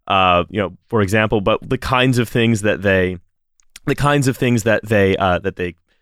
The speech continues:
that they choose to criminalize. So, like, a lot of the, like, nonviolent drugs, like, drug crime and stuff.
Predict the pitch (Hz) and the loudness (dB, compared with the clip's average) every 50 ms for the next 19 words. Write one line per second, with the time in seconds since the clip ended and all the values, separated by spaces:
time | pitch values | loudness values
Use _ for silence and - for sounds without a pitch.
0 | _ - 110 95 104 101 95 - 135 117 107 104 - 117 - - 123 127 120 117 | _ -6 -4 -2 -2 -2 0 0 0 0 0 0 -2 -4 -2 -2 0 0 2 2
1 | 117 117 113 113 113 110 - - 90 90 90 - 90 87 87 87 90 85 92 87 | 2 4 4 2 2 0 -2 -4 -4 -4 -4 -4 -4 -4 -2 -2 -4 -4 -6 -6
2 | 87 87 85 - 87 82 85 82 90 82 80 82 82 85 - 127 131 123 123 - | -6 -6 -8 -6 -8 -8 -8 -8 -8 -10 -12 -12 -14 -8 -4 -2 -2 -2 -2 -4
3 | - - 117 123 113 - - 127 123 117 - - 127 110 110 110 107 101 - - | -8 -4 -2 -2 -2 -2 -2 -2 -2 -2 0 0 0 0 2 0 0 -2 -2 -2
4 | 113 107 104 | -2 -2 -2